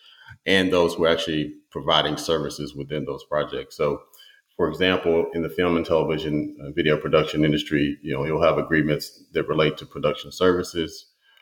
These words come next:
uh, financing and distribution agreements. You have licensing agreements, you have releases, uh, development agreements, and, and, and the like. So th-, those are the agreements that would normally be in the background that most people wouldn't think about in terms of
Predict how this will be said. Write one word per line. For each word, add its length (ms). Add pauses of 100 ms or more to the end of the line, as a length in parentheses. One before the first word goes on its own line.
(120)
uh, 300
financing 640
and 80
distribution 640
agreements. 760 (400)
You 120
have 100
licensing 540
agreements, 480
you 80
have 120
releases, 880 (480)
uh, 220
development 540
agreements, 640 (120)
and, 340
and, 100
and 160
the 80
like. 340
So 420
th-, 180
those 260
are 40
the 60
agreements 380
that 100
would 120
normally 480 (440)
be 160
in 80
the 80
background 640
that 60
most 240
people 340
wouldn't 440
think 180
about 280
in 120
terms 320
of 120